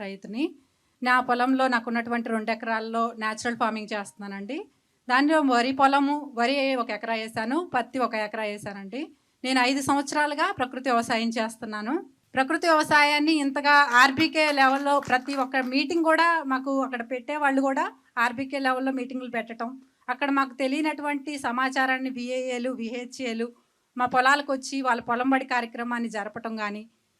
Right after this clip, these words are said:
మాకు ఎంతగానో ఉపయోగపడుతుంది. అలాగే మహిళా సంఘాల ద్వారా ఈ ప్రోగ్రామ్ని ఎంతగానో ముందుకు తీసుకెళ్తున్నారు. మాకు తెలియనటువంటివి అక్కడ ఉన్నటువంటి సిఆర్పీలు, ఐసీఆర్పీలు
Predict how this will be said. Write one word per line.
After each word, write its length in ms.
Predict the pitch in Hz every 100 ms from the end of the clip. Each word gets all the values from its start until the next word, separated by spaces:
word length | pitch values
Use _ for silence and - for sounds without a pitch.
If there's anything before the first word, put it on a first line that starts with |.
| _
మాకు 180 | 233 247
ఎంతగానో 460 | 254 269 277 277 294 294
ఉపయోగపడుతుంది. 680 | 240 247 240 233 233 233 254
అలాగే 380 | 240 226 240 247
మహిళా 320 | 240 233 254 269
సంఘాల 400 | 277 262 254 254
ద్వారా 400 | 240 226 226 226
ఈ 120 | 226
ప్రోగ్రామ్ని 520 | 226 220 247 262 240
ఎంతగానో 480 | 220 226 247 269 277
ముందుకు 260 | 247 247
తీసుకెళ్తున్నారు. 800 | 247 240 233 226 226 226 214 226 254 - _ _ 262
మాకు 140 | 262 277
తెలియనటువంటివి 920 | 277 302 302 294 294 277 294 285 294 302 -
అక్కడ 200 | 240 254
ఉన్నటువంటి 420 | 254 269 269 269 247
సిఆర్పీలు, 800 | 247 247 254 - 247 240 247 220 233
ఐసీఆర్పీలు 680 | 240 254 240 247 254 233